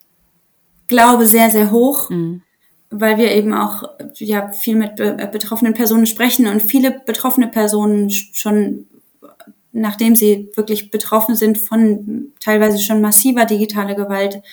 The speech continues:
Speaker 2: Mhm.
Speaker 1: äh, uns spiegeln, dass sie gar nicht das Gefühl hatten, dass das schon digitale Gewalt ist.
Speaker 2: Mhm.
Speaker 1: Ähm, genau, und das fängt f-, in unserer Wahrnehmung ja schon früher
Speaker 2: Ja.
Speaker 1: an. Und ich, also,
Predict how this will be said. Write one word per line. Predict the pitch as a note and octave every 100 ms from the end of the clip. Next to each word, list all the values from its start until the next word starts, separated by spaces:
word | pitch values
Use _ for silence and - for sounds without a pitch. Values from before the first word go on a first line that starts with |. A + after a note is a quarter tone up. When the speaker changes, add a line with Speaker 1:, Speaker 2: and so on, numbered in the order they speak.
| -
Speaker 2:
Mhm. | F#3 E3+ F3 _ _ -
Speaker 1:
äh, | G#3 G3+
uns | G3+ G#3
spiegeln, | G#3 A#3 G#3+ G#3
dass | G3+ G3+
sie | G3+
gar | G3+ F#3
nicht | G3 G3+
das | G#3 -
Gefühl | G#3+ - A3
hatten, | G#3 G3+ G3
dass | G3+ -
das | G#3 G3+
schon | G3+
digitale | G3+ G3+ G#3 G3+ G3+
Gewalt | G3 G3+ A3
ist. | - C4 - -
Speaker 2:
Mhm. | F3+ E3+ E3+ _ _ _ _ _
Speaker 1:
Ähm, | - G#3+ G#3+ G#3+ G#3 G#3 G#3 _ _ _ _ _ _ _ _ _ _ -
genau, | G#3 G3+
und | G3
das | G3+
fängt | - G3+ G3+
f-, | - - -
in | G3+
unserer | G3+ G3+ G3+ G3 F#3+ - G3+
Wahrnehmung | G3 G3+ G3+ F#3+ F#3+
ja | F#3+ F#3+
schon | - F#3
früher | - G#3+
Speaker 2:
Ja. | G3 G3
Speaker 1:
an. | F#3+ G3 G#3+ - - -
Und | F#3+ F#3+ F#3
ich, | G3+ - -
also, | - F#3+ F3+ F3+